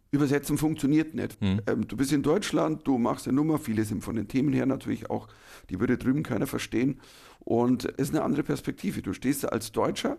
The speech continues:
Speaker 1: in Amerika und in Südafrika. Und als ich angefangen hab, ähm, auf Festivals aufzutreten im Ausland,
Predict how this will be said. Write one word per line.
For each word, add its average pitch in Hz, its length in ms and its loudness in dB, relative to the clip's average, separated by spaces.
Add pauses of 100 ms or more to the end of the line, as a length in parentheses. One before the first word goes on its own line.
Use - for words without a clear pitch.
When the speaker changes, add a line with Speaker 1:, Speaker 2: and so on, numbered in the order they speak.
(120)
Speaker 1:
in - 140 -4
Amerika 104 460 2
und 139 180 0
in 107 100 0
Südafrika. 131 560 -2
Und - 160 -2
als 110 140 0
ich - 180 -2
angefangen 123 460 0
hab, 110 280 -6
ähm, 98 240 -2
auf 90 140 -6
Festivals - 580 -6
aufzutreten - 680 -6
im - 40 -4
Ausland, 135 380 -2